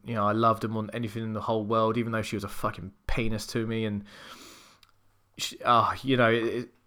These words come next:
this is how crazy I was about. I stole money from my mum to go see the girl. Madness. And if you didn't know that, Mum, I deeply apologise and I'll give you twenty quid back. But, <laughs> um,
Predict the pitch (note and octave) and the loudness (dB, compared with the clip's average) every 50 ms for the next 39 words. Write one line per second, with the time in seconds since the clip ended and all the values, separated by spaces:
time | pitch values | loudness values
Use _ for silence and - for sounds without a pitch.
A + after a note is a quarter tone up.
0 | _ _ _ - C#3+ E3 F3 E3+ - D#3+ - E3 D#3 C#3+ - D3+ C#3+ C3+ A#2 A#2 | _ _ _ 0 4 4 6 6 4 2 6 6 6 8 8 8 8 8 6 4
1 | A2+ A2 G#2+ G2+ A2 G#2+ G#2+ G#2+ - G#2+ - - - E3 D3 C3 C#3+ C#3+ C#3+ C#3 | 2 2 2 2 4 4 4 4 4 2 0 2 4 4 6 6 4 4 4 4
2 | - - - A#2+ A#2+ A#2 A#2+ B2 B2+ B2 G#2+ G2+ G2+ - - - - A#2 A2 - | 2 0 -2 0 0 2 2 4 4 4 2 0 -2 -6 -4 -2 0 0 0 2
3 | - B2+ A#2+ G#2+ G2+ G2+ F#2 F2+ F2+ - _ _ _ _ _ _ _ _ _ _ | 2 2 2 2 0 -4 -4 -6 -6 -10 _ _ _ _ _ _ _ _ _ _
4 | _ _ _ _ - A#2+ C3 C3+ C3 G#2 A2 G2 F#2+ - - - - - - - | _ _ _ _ -2 2 4 6 6 4 4 0 -6 -6 -10 -12 -12 -16 -20 -20
5 | - - - - A#2+ A#2+ A2+ - B2 A#2 C3+ C3 C3 B2+ B2+ C3 B2+ B2+ A#2+ A#2+ | -20 -16 -8 -4 -2 -2 0 0 2 2 2 2 0 0 0 2 2 4 4 2
6 | A#2 A#2 A#2 A2+ A2+ A2 A2 - - G2+ G#2+ G#2+ - B2 A#2+ G#2+ - A#2+ A2+ A2+ | 2 2 2 2 2 0 -4 -6 -4 -4 -4 -2 -2 -4 -4 -2 -2 -4 2 6
7 | - A#2 A2+ G#2+ G2+ - G#2+ G#2 G#2+ G2 - G#2+ G#2 G2+ A2+ G#2+ G#2 G2+ - - | 8 8 8 6 2 2 2 2 0 0 -2 -4 -4 -2 -2 -2 -2 -2 -2 -2
8 | G#2 G2+ - - G2+ F#2 - F2+ F2 - - - - - _ _ - A#2+ A#2 - | -2 -2 -4 -6 -6 -6 -4 -6 -6 -6 -8 -18 -20 -20 _ _ 0 2 4 6
9 | - - - C#3 B2+ - - - | 6 6 6 4 2 2 0 -4